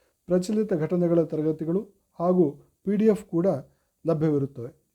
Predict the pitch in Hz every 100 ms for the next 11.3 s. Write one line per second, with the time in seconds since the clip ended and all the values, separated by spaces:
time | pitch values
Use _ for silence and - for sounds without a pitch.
0 | _ _ 143 175 196 185 170 170 160 -
1 | 156 143 139 143 208 - - 160 175 185
2 | 180 180 180 165 147 131 135 131 175 -
3 | _ _ _ _ _ 170 170 196 185 175
4 | 170 170 - 143 139 135 156 - _ 165
5 | 185 156 185 - 170 - 220 185 - 202
6 | - - - 170 185 180 - 185 - _
7 | _ 165 156 147 165 143 - _ _ _
8 | - 170 208 196 180 175 165 175 151 147
9 | 143 131 123 120 - _ _ _ _ _
10 | 170 175 151 160 170 185 180 160 147 -
11 | 165 180 139